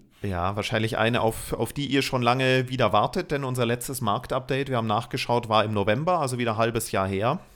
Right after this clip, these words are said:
Und, äh, ja, selten hatten wir halt so viel über den Markt zu erzählen wie zurzeit. Die Gespräche, die wir auch mit unseren Kunden führen, werden immer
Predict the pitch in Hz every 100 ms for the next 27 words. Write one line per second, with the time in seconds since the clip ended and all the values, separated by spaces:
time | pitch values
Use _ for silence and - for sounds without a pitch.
0 | - - 110 107 107 110 117 104 107 107
1 | 104 - - 113 - 90 - 110 98 -
2 | 117 110 117 117 110 107 117 131 160 143
3 | 139 131 117 123 - - 117 - 117 127
4 | 117 117 113 95 110 107 143 - - -
5 | - - - - - 113 113 - 104 117
6 | 113 110 104 101 113 - 110 107 98 -
7 | 127 - 131 127 - 113 123 135 139 135
8 | 104 104 110 110 107 120 120 120 123